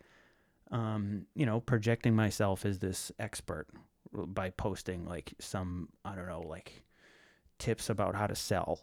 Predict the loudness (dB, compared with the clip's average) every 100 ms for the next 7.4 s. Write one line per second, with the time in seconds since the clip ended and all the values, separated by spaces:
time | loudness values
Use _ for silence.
0 | -6 -2 -2 -2 -2 0 6 8 8 6
1 | 6 6 6 2 -4 -4 -2 0 2 4
2 | 4 2 -2 -4 0 2 4 4 4 2
3 | 2 2 2 -2 -12 -16 _ _ _ _
4 | 2 6 8 6 4 0 0 0 0 -4
5 | -2 0 2 2 6 6 6 2 0 0
6 | 2 2 0 -2 -4 -4 -4 -6 0 2
7 | 4 2 2 0